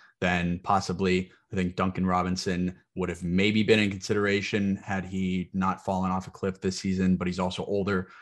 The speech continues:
So, yeah, I think Steph Curry, it's gonna be one of those numbers, just like John Stockton assist mark, where you have to start early and often, and even then,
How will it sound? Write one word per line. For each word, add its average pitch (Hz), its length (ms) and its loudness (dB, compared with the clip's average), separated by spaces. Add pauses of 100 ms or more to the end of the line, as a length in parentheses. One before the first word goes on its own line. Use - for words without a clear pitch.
(120)
So, 90 480 0 (100)
yeah, 90 300 0
I 98 120 0
think 95 220 -2
Steph 95 240 -4
Curry, 92 380 0
it's 98 220 -6
gonna 95 160 0
be 95 100 -2
one 92 180 0
of 92 80 0
those 90 140 -2
numbers, 90 380 -2
just - 260 -6
like 90 300 -2 (220)
John 95 200 2
Stockton 90 420 2
assist 92 340 -2
mark, 92 360 0
where 87 340 -2 (580)
you 110 120 6
have 110 100 6
to 98 80 0
start 104 320 2
early 113 560 4
and 98 120 -2
often, 101 580 0 (140)
and 90 500 -2
even 92 260 -2
then, 92 460 0